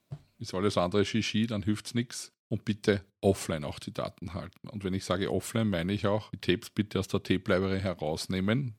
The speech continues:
dann sind sie erst offline. Ganz wichtig.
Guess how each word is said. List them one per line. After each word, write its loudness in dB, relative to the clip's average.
dann -6
sind -2
sie 0
erst -4
offline. -6
Ganz -4
wichtig. -2